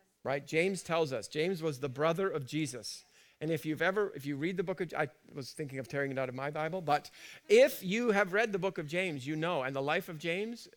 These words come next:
all from legend, you know that this guy knew some things.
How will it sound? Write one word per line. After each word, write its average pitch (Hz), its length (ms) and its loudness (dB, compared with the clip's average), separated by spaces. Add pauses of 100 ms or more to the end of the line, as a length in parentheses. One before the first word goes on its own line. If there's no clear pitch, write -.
all 160 380 0
from 135 200 -8
legend, 185 440 -2 (460)
you 196 160 0
know 202 340 0
that 143 160 -2
this 180 200 -2
guy 175 300 2
knew 160 200 -2
some 160 220 -6
things. 117 480 -10